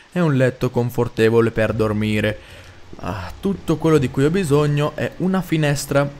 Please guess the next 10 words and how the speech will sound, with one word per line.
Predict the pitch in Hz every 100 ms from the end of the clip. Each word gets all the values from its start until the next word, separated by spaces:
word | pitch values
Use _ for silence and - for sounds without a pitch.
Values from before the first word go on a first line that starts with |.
| -
in | 175 156
cui | 156
posso | 151 117 - -
guardare | 117 120 107 104 107
il | 110
di | 110 107
fuori. | - 120 110 104 107 - - - - - - - - - -
Che | - 131
bel | 104 98 95
posto. | - - 98 - 101